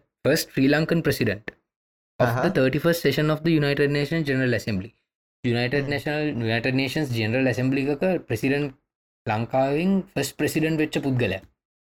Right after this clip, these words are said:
Speaker 2: හ්ම්.
Speaker 1: මේ
Speaker 2: මං හිතන්නේ ඔය තාම ඉතිහාස පොත්වලවත් ඔය වගේ දෙයක් උගන්වනවා කියලා.
Speaker 1: මේ, ඒ කියන්නේ ලංකාවේ මිනිස්සු දන්නේ නැහැ.
Speaker 2: ඒක තමයි.
Speaker 1: මේ,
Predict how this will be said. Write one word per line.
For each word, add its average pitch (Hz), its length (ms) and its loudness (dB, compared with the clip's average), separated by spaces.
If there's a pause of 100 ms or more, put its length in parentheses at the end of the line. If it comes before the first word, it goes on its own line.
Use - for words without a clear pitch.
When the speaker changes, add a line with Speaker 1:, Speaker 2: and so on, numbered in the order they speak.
(440)
Speaker 2:
හ්ම්. 120 180 -8 (400)
Speaker 1:
මේ 98 200 -2
Speaker 2:
මං 135 160 2
හිතන්නේ 165 400 0
ඔය 147 260 2
තාම 135 280 0
ඉතිහාස 143 500 -2
පොත්වලවත් 151 600 -2
ඔය 151 100 2
වගේ 151 240 0
දෙයක් 156 180 -4
උගන්වනවා 151 480 -2
කියලා. - 220 -14 (540)
Speaker 1:
මේ, 123 720 0 (160)
ඒ 143 120 -6
කියන්නේ 127 220 0
ලංකාවේ 160 340 0
මිනිස්සු 160 200 -2
දන්නේ 107 180 0
නැහැ. 120 200 -2 (540)
Speaker 2:
ඒක 143 140 -2
තමයි. 131 200 -4
Speaker 1:
මේ, 104 480 -4